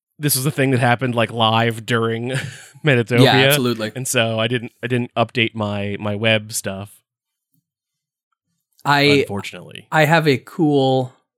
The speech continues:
Speaker 2: um, I, I've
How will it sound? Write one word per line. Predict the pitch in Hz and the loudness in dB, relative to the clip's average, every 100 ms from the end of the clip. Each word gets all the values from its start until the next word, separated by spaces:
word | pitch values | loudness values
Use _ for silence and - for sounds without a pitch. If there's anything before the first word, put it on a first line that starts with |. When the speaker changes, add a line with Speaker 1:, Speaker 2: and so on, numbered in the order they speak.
| _ _ _ _ _ _ _ _ - | _ _ _ _ _ _ _ _ -4
Speaker 2:
um, | 131 120 113 110 107 _ _ _ _ _ _ _ _ _ _ _ _ _ - - | -2 0 -2 -4 -8 _ _ _ _ _ _ _ _ _ _ _ _ _ -14 -2
I, | 147 139 | 0 2
I've | 120 147 147 | 2 0 -2